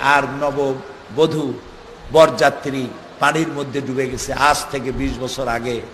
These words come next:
আজকের সেই দিন, তাই আমি কাঁদতেছি।" বড় পীর সাহেবের দিলের মধ্যে খুব দয়া হলো।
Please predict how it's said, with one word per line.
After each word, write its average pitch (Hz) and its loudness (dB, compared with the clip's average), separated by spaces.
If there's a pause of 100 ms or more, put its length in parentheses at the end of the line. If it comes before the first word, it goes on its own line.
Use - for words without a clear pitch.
(440)
আজকের 156 4
সেই 139 2
দিন, 127 0
তাই 139 6
আমি 123 -2
কাঁদতেছি।" 113 -4 (840)
বড় 139 6
পীর 143 -4
সাহেবের 135 2
দিলের 139 2
মধ্যে 131 -4
খুব 139 -6
দয়া 135 4
হলো। 123 0